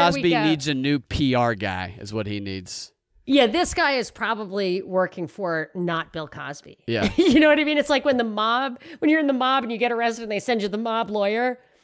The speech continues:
Speaker 2: He's not really worried that you may or may not go to jail.
Speaker 1: Yeah.
Speaker 2: He's just trying to figure out if he has to kill you or not. <laughs>
Speaker 1: Right.
Speaker 2: You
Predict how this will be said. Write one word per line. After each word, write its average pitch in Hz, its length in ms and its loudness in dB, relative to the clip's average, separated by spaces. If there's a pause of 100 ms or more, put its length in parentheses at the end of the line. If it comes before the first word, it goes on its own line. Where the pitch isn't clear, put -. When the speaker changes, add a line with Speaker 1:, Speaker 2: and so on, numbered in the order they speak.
(140)
Speaker 2:
He's 240 200 -4
not 349 260 0
really 269 640 0
worried 220 560 -2
that 175 280 0
you 220 300 0
may 208 240 -2
or 208 80 -2
may 202 140 -4
not 196 220 -2
go 233 120 2
to 208 80 -4
jail. 214 580 0
Speaker 1:
Yeah. 120 260 0
Speaker 2:
He's 262 160 2
just - 260 0
trying 285 240 0
to - 60 -2
figure 233 300 -2
out 220 200 -2
if 180 60 -4
he 196 80 -10
has 196 160 -6
to - 80 -16
kill 247 320 -2
you 170 160 0
or 147 80 -4
not. 135 300 -8
<laughs> - 140 -2
Speaker 1:
Right. - 300 2
Speaker 2:
You 392 320 4